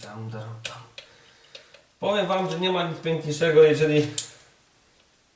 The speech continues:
czujecie, że już wam się robota kończy, aczkolwiek trochę smutne to jest, że wam się robota kończy, bo,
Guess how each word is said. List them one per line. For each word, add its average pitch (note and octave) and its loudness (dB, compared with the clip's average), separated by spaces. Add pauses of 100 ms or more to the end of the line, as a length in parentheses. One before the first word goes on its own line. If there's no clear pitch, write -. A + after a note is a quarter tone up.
czujecie, D3 4
że C3+ -2
już C3+ -2
wam C3+ -4
się C#3+ -2
robota C3 0
kończy, C#3+ 2
aczkolwiek C#3+ -2
trochę C#3 -4
smutne - -4
to G#2 -8
jest, G2 -6
że G2 -6
wam G2 0
się A2+ -10
robota F#2+ -6
kończy, - -8
bo, - -6